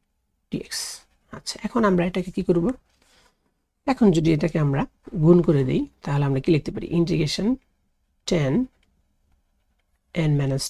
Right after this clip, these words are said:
two x, তার সাথে কি থাকবে আমাদের? সিক্স square x ডিএক্স মাইনাস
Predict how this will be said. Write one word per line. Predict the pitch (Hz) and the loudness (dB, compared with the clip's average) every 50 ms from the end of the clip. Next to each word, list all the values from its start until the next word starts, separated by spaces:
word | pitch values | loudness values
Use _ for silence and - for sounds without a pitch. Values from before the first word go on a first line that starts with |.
| - | -8
two | - 156 151 156 214 - | -4 -4 -2 -2 -4 -6
x, | - - - - - - - _ _ _ _ _ - - _ _ _ _ _ _ - | -8 -10 -10 -10 -12 -14 -16 _ _ _ _ _ -20 -20 _ _ _ _ _ _ -6
তার | - 156 151 | -4 -4 -4
সাথে | - 160 156 156 - | -2 -4 -6 -4 -4
কি | 160 147 - | -4 -4 -2
থাকবে | 151 147 151 147 139 131 | -2 -2 -2 -2 -2 -2
আমাদের? | 135 151 226 262 - - _ _ _ _ _ _ _ _ _ _ - - - | -2 -4 -4 -6 -8 -14 _ _ _ _ _ _ _ _ _ _ -12 -8 -6
সিক্স | - - 156 147 147 - | -4 -4 -4 -4 -6 -6
square | - - 165 156 143 - - - | -8 -8 -8 -6 -6 -6 -8 -8
x | - - - - - _ _ _ _ _ _ _ _ _ _ _ _ - 147 | -10 -14 -14 -16 -20 _ _ _ _ _ _ _ _ _ _ _ _ -8 -4
ডিএক্স | 139 139 - - - - - - - 151 | -4 -2 -2 -4 -6 -8 -10 -8 -6 -6
মাইনাস | 143 131 131 135 190 220 | -4 -4 -4 -4 -4 -6